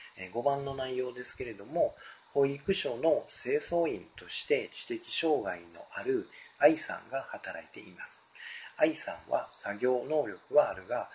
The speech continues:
不安が強くなると、本来の作業能力が発揮できなく、できなくなることがあります。えー、一人でだ-、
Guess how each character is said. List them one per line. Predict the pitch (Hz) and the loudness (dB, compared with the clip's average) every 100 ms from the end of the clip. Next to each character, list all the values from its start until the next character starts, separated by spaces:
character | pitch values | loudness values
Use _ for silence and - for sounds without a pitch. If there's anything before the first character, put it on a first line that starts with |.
| - - - | -18 -20 -10
不 | 110 127 | 0 0
安 | 131 135 | 0 4
が | 151 - | 4 4
強 | - 127 127 | -2 0 0
く | - - | -6 -14
な | 90 | -14
る | 90 - | -16 -2
と、 | 127 - - - - - _ - _ - - | -2 -2 -10 -20 -20 -20 _ -20 _ -20 -16
本 | - 170 240 | -2 0 2
来 | 196 92 98 | 2 2 4
の | 110 - - - | 2 2 -8 -18
作 | - 95 92 | -6 -6 -4
業 | 95 107 | -6 -6
能 | 123 95 | -6 -6
力 | 85 - 92 104 | -10 -16 -6 -2
が | 110 - - | -2 -2 -16
発 | - 101 - 120 | -10 -10 -6 -2
揮 | |
で | 135 | -2
き | - | 0
な | 160 - | 0 0
く、 | - - _ 98 98 - | -4 -20 _ -20 -20 -12
で | 120 | -10
き | 117 156 | -8 -2
な | 156 | -2
く | - 104 | 0 -4
な | 92 | -6
る | 85 - | -10 -10
こ | |
と | 101 101 | -6 -4
が | 127 - | -4 -6
あ | |
り | 82 78 | -14 -16
ま | |
す。 | - - - _ _ - _ _ - - - - - - - - - - - | -16 -16 -18 _ _ -20 _ _ -20 -20 -20 -20 -20 -20 -16 -14 -14 -16 -10
え | 92 | -10
ー、 | |
一 | 87 - 208 | -8 -4 -2
人 | 214 | 0
で | 104 92 | -2 -2
だ-、 | - | -2